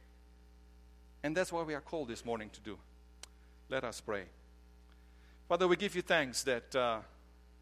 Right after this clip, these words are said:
the nature speaks of your glory and your law is perfect. And this morning we just want to thank you for Jesus, who obeyed this law on our behalf. And we give you thanks that you call us to be lovers,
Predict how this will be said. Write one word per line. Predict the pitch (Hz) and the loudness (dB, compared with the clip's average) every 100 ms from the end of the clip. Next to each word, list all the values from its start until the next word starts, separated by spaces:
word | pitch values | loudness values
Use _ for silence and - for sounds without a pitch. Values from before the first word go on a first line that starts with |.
| - - - - | -20 -20 -20 -2
the | 147 | 2
nature | 175 180 151 | 2 2 -2
speaks | 123 - 170 - | -4 0 -2 0
of | 135 151 | -4 -2
your | 135 | -2
glory | 127 147 160 165 | 2 4 6 4
and | 151 135 | 2 2
your | 143 | 0
law | 143 139 143 | 4 6 6
is | 131 | 2
perfect. | - 160 - 175 165 | 2 2 0 -2 0
And | 151 | 2
this | 196 175 | 0 4
morning | 190 190 185 | 2 4 0
we | 185 | 0
just | 196 196 175 | 0 -4 2
want | 185 185 - | 2 2 -4
to | 165 156 | -2 0
thank | 190 185 | 0 0
you | 185 | -4
for | 165 147 | -4 -2
Jesus, | 131 151 127 107 - | -2 -2 -4 -6 -8
who | - 139 139 143 - - - - | -2 0 0 -4 -12 -20 -14 0
obeyed | 139 175 190 | 2 6 6
this | 151 143 156 | 4 -2 4
law | 151 | 6
on | 151 | 6
our | 156 147 | 4 4
behalf. | 151 147 123 110 110 - - - - - - - - - - - | 2 0 0 0 -2 -14 -20 -20 -20 -20 -20 -20 -20 -20 -18 0
And | 156 | 2
we | 170 | 2
give | 175 170 | 0 -2
you | 175 | 0
thanks | 185 170 151 | 0 0 2
that | 156 | 0
you | 160 | 0
call | - 208 185 | 0 4 6
us | 151 - | 4 0
to | - | -4
be | 147 | 0
lovers, | 147 160 147 110 - - | 4 6 6 2 -2 -12